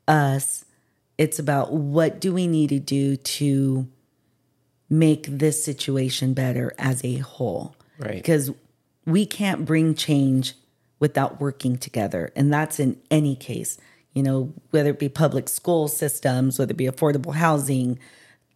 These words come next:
Speaker 1: um, tax, whatever, whatever the, whatever the issue is, we have to come together and agree.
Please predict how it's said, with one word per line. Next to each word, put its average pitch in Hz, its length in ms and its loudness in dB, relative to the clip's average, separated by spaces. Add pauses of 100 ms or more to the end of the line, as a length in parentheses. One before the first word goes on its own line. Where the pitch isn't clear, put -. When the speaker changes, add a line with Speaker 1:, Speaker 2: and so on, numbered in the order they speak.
(140)
Speaker 1:
um, 135 380 4
tax, 160 580 0
whatever, 190 440 2
whatever 233 380 2
the, 277 240 -2 (360)
whatever 180 580 2
the 180 440 0
issue 160 500 2
is, 143 520 0 (600)
we 185 260 4
have 185 300 0
to 175 140 -4
come 156 340 2
together 143 460 2
and 139 120 0
agree. 131 500 0